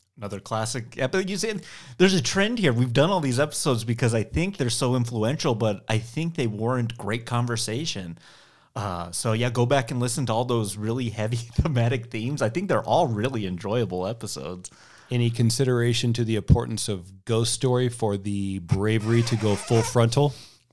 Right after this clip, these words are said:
Speaker 2: Male full front, full
Speaker 1: Mister
Speaker 2: frontal?
Speaker 1: Craig Wasson, man. I, I
Speaker 2: He
Speaker 1: love
Speaker 2: was,
Speaker 1: it.
Speaker 2: poor guy was so cold.
Speaker 1: I love it. We, a film that more people still need to see.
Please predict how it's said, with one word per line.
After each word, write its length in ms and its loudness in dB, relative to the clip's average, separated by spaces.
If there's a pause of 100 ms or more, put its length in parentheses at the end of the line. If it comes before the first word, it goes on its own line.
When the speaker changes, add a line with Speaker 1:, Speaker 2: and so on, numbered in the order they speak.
Speaker 2:
Male 240 4
full 200 0
front, 280 -2
full 180 -2
Speaker 1:
Mister 100 -4
Speaker 2:
frontal? 280 2
Speaker 1:
Craig 200 0
Wasson, 520 -8
man. 240 -8
I, 260 -2
I 80 4
Speaker 2:
He 80 6
Speaker 1:
love 80 6
Speaker 2:
was, 120 2
Speaker 1:
it. 80 6
Speaker 2:
poor 100 6
guy 140 2
was 140 0
so 160 0
cold. 340 0
Speaker 1:
I 100 2
love 260 -2
it. 140 -4
We, 140 0
a 380 2
film 260 4
that 200 2
more 300 0
people 240 -8
still 240 -2
need 180 -2
to 80 -4
see. 400 -4